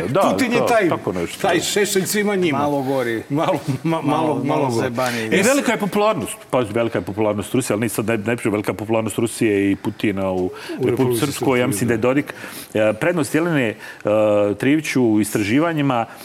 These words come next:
Speaker 1: od kad je najavila kandidaturu, recimo tamo negdje u decembru i januaru, je bila ogromna u odnosu na Dodika, sigurno deset, petnaest posto i onda se smanjivala kako su dolazili izbori, pred izbore je bilo jedan, dva posto po nekim istraživanjima,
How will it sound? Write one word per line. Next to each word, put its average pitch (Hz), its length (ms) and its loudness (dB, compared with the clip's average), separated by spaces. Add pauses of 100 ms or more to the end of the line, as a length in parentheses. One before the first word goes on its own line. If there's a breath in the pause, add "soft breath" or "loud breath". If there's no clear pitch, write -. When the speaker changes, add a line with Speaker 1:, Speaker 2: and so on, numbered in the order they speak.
(160 loud breath)
Speaker 1:
od 95 120 -4
kad 107 120 0
je 104 60 2
najavila 135 300 0
kandidaturu, 120 640 0
recimo 127 300 -2
tamo 139 200 -2
negdje 123 200 0
u 95 80 2
decembru 123 840 0
i 101 440 0
januaru, 110 540 0
je 90 60 0
bila 147 220 0
ogromna 160 460 0
u 104 60 2
odnosu 107 320 -4
na 92 100 -2
Dodika, 92 520 -4
sigurno 160 220 -2
deset, 151 380 -4
petnaest 131 380 -4
posto 170 300 -2
i 156 40 0
onda 151 100 -2
se 135 120 -4
smanjivala 135 440 0
kako 120 200 -6
su 110 220 -2 (360 loud breath)
dolazili 120 500 2
izbori, 165 520 2 (160)
pred 160 200 0
izbore 143 260 0
je 101 40 -2
bilo 123 160 2
jedan, 120 200 2
dva 113 160 0
posto - 360 -4
po 85 120 -8
nekim 90 280 -6
istraživanjima, 98 760 -4